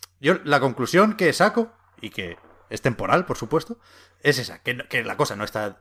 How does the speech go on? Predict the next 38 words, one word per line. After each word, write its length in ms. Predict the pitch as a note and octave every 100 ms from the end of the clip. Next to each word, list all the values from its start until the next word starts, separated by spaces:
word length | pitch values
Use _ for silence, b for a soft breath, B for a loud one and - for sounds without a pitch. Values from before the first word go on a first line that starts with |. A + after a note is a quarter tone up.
| _
lista 580 | A#2 C#3+ - G#3+ A3 _ -
en, 200 | F#2+ F2+
en, 260 | F#2 F2+ -
en, 300 | F#2+ F2+ G2+ _ _
en 100 | G#2+
todas 240 | A#2+ G#2+ -
partes, 300 | E3 F#3+ -
como 180 | A2+
poco, 300 | A2 E3+ A3 b b _
y 120 | F3+
que 420 | F#3 F3+ A3 - _ _ _ _
para 180 | A#2+ B2
mí 100 | C#3+
no 100 | C3+
tiene 220 | C3+ C3
ningún 260 | A#2+ A2 A2+
interés 320 | G#2+ G#2+ G#2+
lo 80 | G#2
del 120 | F2+
móvil. 320 | F2+ - - b b b b
Quiero 160 | - C#3
decir 300 | C#3+ C3+ G#2
que 440 | A2+ G#2+ G2 _ _ _ _ _ _ -
lleva 220 | B2+ D3
un 100 | C3
tiempo 280 | D3+ D3 A#2+
esto 160 | -
funcionando 460 | C3+ B2+ A#2 C3 A#2+
en 100 | A2
Android, 320 | A#2+ F2 F2
¿eh? 100 | E3+
Ya 100 | A#2+
digo, 260 | A2+ D3+ -
con 220 | C#3 D3+
aplicación 600 | A2 A2 A2 G2+ C#3 C#3+
nativa, 460 | A#2+ B2 G#2 D2 -
no 200 | G2+ G#2
con 640 | A2 A2+ G#2 G2+ F#2 F2